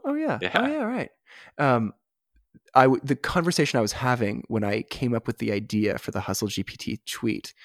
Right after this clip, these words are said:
Speaker 1: was in one of my conversations with Stefan, who's still a good friend of mine. And so I could say,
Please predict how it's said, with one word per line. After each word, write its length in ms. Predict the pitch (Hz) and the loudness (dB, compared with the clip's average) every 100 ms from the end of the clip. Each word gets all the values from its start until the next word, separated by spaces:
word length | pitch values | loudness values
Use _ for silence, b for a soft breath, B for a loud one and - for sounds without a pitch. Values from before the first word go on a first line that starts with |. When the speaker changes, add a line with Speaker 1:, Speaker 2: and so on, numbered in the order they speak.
| B B B | B B B
Speaker 1:
was 500 | 104 101 85 82 - - | -2 2 4 2 -2 -2
in 320 | 110 98 92 - | 0 2 0 -4
one 200 | 104 101 | -4 -2
of 60 | 95 | -2
my 300 | 92 92 - | -2 -2 -4
conversations 680 | - - - - - - | -4 -4 -6 -6 -8 -8
with 240 | - 104 - | -4 -6 -6
Stefan, 440 | - - 208 - - | -4 -4 -2 -6 -4
who's 160 | 123 107 | -2 -2
still 180 | 117 - | -2 -4
a 80 | |
good 160 | - - | -8 -16
friend 160 | - - | -14 -12
of 60 | |
mine. 180 | - - - - | -10 -12 -20 -6
And 240 | 113 104 98 | -2 0 4
so 240 | 107 95 b b b _ _ _ - | 4 4 b b b _ _ _ -2
I 120 | 101 | -2
could 120 | 92 | 2
say, 320 | 110 120 180 | 4 4 4